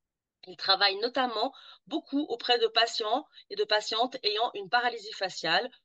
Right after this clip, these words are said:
ou ayant subi une chirurgie O R L. Christophe Rive est orthophoniste en libéral à Toulouse. Il est également formateur en formation initiale et continue.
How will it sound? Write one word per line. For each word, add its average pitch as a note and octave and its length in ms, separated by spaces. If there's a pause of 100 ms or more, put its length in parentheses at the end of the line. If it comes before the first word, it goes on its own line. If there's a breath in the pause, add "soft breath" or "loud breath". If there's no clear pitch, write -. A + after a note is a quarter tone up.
(140)
ou G#3+ 140
ayant A3 220
subi A3+ 340
une B3 80
chirurgie G#3+ 580
O A3 80
R F3 220
L. C3 160 (760 loud breath)
Christophe A3+ 420
Rive A#3+ 240
est G3 140
orthophoniste G#3+ 600
en A3+ 60
libéral G#3+ 460
à F3+ 80
Toulouse. A3 580 (340 loud breath)
Il G3 140
est G3 100
également G3+ 360
formateur C4 640
en G#3+ 40
formation G3+ 480
initiale G3+ 420
et A#3+ 80
continue. G#3 480